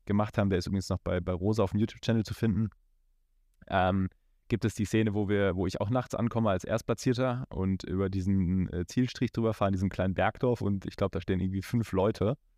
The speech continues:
Äh, einer von denen drückt mir noch so eine, so eine Sektflasche in die Hand und, ähm, äh, da ist halt, also das, das kann man sich jetzt nicht irgendwie so vorstellen, wie ich gewinne jetzt die Champions League im, im Fußball, äh, wo dann irgendwie alle hart feiern,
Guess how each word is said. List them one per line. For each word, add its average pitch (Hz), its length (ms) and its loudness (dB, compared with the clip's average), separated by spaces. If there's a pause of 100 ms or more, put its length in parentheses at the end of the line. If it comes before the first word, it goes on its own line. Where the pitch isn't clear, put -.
(380)
Äh, 92 100 -2
einer 95 540 2
von 107 120 -2
denen 104 140 2
drückt 110 220 -2
mir 110 60 2
noch 101 120 0
so 107 100 -2
eine, 98 180 0
so 98 100 -4
eine 95 120 0
Sektflasche 113 500 -4
in 110 60 2
die 110 160 2
Hand 127 340 2
und, 98 520 -2
ähm, 95 560 0 (920)
äh, - 100 -2 (160)
da - 100 0
ist 95 160 0
halt, - 340 0
also 92 300 2 (340)
das, - 220 -8
das 104 160 -2
kann 110 140 0
man 110 140 4
sich 107 120 0
jetzt 110 200 2
nicht 113 140 0
irgendwie 110 180 2
so 101 120 0
vorstellen, 107 380 0
wie 101 180 2
ich - 240 -6
gewinne 104 280 2
jetzt 98 100 -2
die 95 120 0
Champions 110 380 2
League 104 200 0
im, 90 180 -2
im 90 120 -2
Fußball, 120 640 -2 (400)
äh, 95 160 -2
wo 92 120 -2
dann 95 140 -2
irgendwie 98 220 0
alle 98 220 0
hart 101 180 -2
feiern, 110 500 0